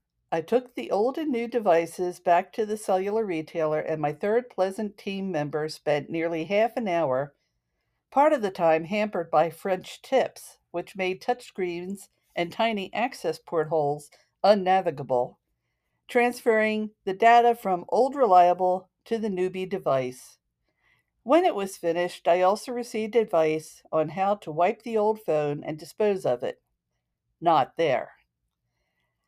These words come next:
I packed everything into my handy expandable tote.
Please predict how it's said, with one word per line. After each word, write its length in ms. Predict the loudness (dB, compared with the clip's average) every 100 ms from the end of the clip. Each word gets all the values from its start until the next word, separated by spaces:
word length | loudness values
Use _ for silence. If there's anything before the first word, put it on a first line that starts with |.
| _ 2
I 120 | 2
packed 360 | 4 0 4 2
everything 420 | 2 -4 -6 -6
into 200 | -4 -4
my 180 | -4 -4
handy 440 | -4 -4 -4 -8
expandable 640 | -8 -6 -4 -2 -2 -2
tote. 360 | 0 0 0